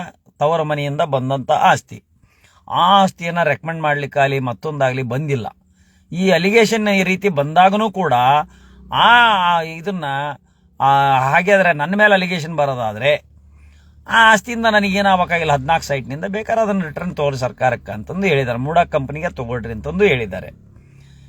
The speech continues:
ಇಷ್ಟೆಲ್ಲ ಇಟ್ಕೊಂಡು ಯಾರೋ ಒಬ್ಬನ ಇಪ್ಪತ್ತೈದು ಲಕ್ಷ ರೂಪಾಯಿ ದಂಡ ಹಾಕ್ಸ್ಕೊಂಬಂದು ಒಬ್ಬ ಕ್ರಿಮಿನಲ್ ಕಡಿದ್ದ ಒಂದು ಪೆಟಿಷನ್ ಕೊಡಿಸಿ,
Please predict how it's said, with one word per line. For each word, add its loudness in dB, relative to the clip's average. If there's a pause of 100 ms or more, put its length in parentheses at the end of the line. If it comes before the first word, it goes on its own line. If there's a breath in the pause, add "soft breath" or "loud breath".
(140 soft breath)
ಇಷ್ಟೆಲ್ಲ 0
ಇಟ್ಕೊಂಡು -2 (400)
ಯಾರೋ 4
ಒಬ್ಬನ 2 (240)
ಇಪ್ಪತ್ತೈದು -6
ಲಕ್ಷ -4
ರೂಪಾಯಿ -2
ದಂಡ 0
ಹಾಕ್ಸ್ಕೊಂಬಂದು 0
ಒಬ್ಬ -10
ಕ್ರಿಮಿನಲ್ -4
ಕಡಿದ್ದ -4
ಒಂದು -4
ಪೆಟಿಷನ್ -10
ಕೊಡಿಸಿ, -10